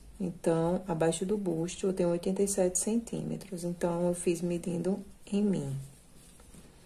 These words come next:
Fiz essa largura por conta da, das minhas medidas. Então, pra vocês fazerem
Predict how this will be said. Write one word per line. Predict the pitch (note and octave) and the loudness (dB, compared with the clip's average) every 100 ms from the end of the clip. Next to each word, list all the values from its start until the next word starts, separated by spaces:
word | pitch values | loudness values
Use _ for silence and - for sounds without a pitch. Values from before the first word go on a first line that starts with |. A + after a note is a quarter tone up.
| - - - - - - - - - - - - | -20 -20 -20 -20 -20 -20 -20 -20 -20 -20 -20 -16
Fiz | - E3+ D#3+ | -2 0 0
essa | D#3+ | 0
largura | D#3+ E3 E3+ E3+ F3 | 0 2 2 4 4
por | F#3 F#3+ - | 2 -2 -2
conta | F3+ F3 F3+ G3+ G3 | -2 0 2 2 4
da, | F#3+ F#3 | 6 4
das | F#3 F#3 F3 E3+ E3 F3+ | 4 0 2 2 2 4
minhas | F3 F#3 G3 | 6 6 6
medidas. | A3 F#3 D#3+ D#3+ E3+ | 2 2 0 0 0
Então, | F#3 E3+ E3 | 2 2 0
pra | - G3 G#3+ | 2 2 4
vocês | G3 F#3+ E3 D#3+ | 2 2 2 0
fazerem | E3+ E3 E3 E3 E3 D#3+ D#3 | 0 0 4 4 4 2 -2